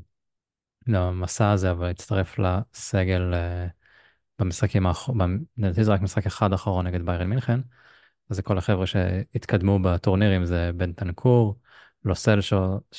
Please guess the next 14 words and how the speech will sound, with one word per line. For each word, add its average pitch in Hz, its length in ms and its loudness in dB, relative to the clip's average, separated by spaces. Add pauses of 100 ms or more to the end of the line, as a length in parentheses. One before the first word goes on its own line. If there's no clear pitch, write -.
(140)
לוסלסו, 101 640 -2
שבטח 90 580 -2
ייפצע 101 380 2
עד 104 100 4
אז, 117 280 2 (720)
אה, 90 280 -2
רומרו 87 640 0 (460)
וואן 90 160 0
דה 90 120 0
ון. 117 220 0 (1700)
אה, 95 160 2
ופורסטר 110 600 2
נשאר, 95 460 0
אה, 90 640 0